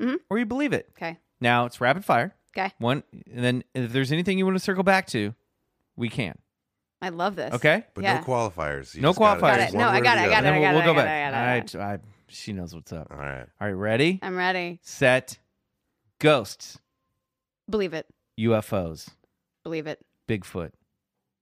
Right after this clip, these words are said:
Speaker 1: Bullshit.
Speaker 2: Angels.
Speaker 1: <laughs> Believe it.
Speaker 2: Gnomes.
Speaker 1: <laughs> Bullshit.
Speaker 2: J F K assassination conspiracies.
Speaker 1: <laughs> Bullshit.
Speaker 2: Fairies.
Speaker 1: Bullshit.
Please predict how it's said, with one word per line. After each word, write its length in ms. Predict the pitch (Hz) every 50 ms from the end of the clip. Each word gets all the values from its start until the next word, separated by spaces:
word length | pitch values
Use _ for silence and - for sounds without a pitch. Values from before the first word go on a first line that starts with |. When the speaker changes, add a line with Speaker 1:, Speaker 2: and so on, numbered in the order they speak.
| _ _ _ _ _ -
Speaker 1:
Bullshit. 440 | - 151 156 - - 135 131 - _ _ _ _ _ _ _ _ -
Speaker 2:
Angels. 680 | - 131 135 131 110 107 104 90 85 80 - - - - _ _
Speaker 1:
<laughs> 160 | _ _ - 254
Believe 260 | 262 220 208 196 190
it. 140 | 180 - - _ _ _ - 143
Speaker 2:
Gnomes. 600 | 139 135 127 117 104 98 90 90 87 - - - _ _ - - - _ _ _ _ _ _ _
Speaker 1:
<laughs> 800 | - - - - - - - - - - - - _ - - -
Bullshit. 920 | - 311 - - - - - - - 381 302 - - - 403 - - - - _ _ _ _ -
Speaker 2:
J 160 | 151 151 143
F 120 | 139 -
K 120 | - 151 147
assassination 720 | 143 - - 151 139 131 - 143 135 135 135 123 - 123
conspiracies. 760 | - - - - - 127 113 107 98 - - 95 90 - - _ _ -
Speaker 1:
<laughs> 160 | 311 320 - -
Bullshit. 560 | - - - - - - - - _ - - _ _ _ _ _ _ _ - _
Speaker 2:
Fairies. 580 | - 185 190 175 131 107 90 87 85 - - - - - - - - - - - _ _ _ _ _ _ _ _ _ _ -
Speaker 1:
Bullshit. 460 | 277 302 247 226 202 214 185 - -